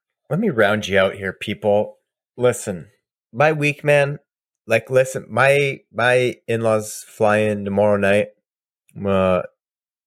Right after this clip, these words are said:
pick them up at the airport, spend some time with them. Man, they're here for, like, ten days. So I'm super jacked about that. It's been so long since I've seen 'em.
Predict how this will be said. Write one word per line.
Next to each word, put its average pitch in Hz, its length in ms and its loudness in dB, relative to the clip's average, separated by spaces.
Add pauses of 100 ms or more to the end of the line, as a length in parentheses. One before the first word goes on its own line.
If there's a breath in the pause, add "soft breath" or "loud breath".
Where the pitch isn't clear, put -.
(340)
pick - 200 -14
them 104 120 0
up 104 220 2
at 104 100 -4
the 101 100 -2
airport, 98 520 0 (840 loud breath)
spend 107 380 0
some 98 180 -6
time 98 280 0
with 95 220 -4
them. 90 280 0
Man, 90 280 0
they're 90 160 -2
here 87 180 -4
for, 85 220 -8
like, 80 220 -2 (100)
ten 101 240 -4
days. 87 500 -2 (560 soft breath)
So - 160 -4
I'm 87 80 -6
super - 320 -6
jacked 104 300 0
about 101 240 0
that. 95 340 4
It's - 140 -20
been 90 160 -8
so 120 260 0
long 113 220 0
since - 260 -12
I've 92 100 -8
seen 107 300 -4
'em. 104 260 -4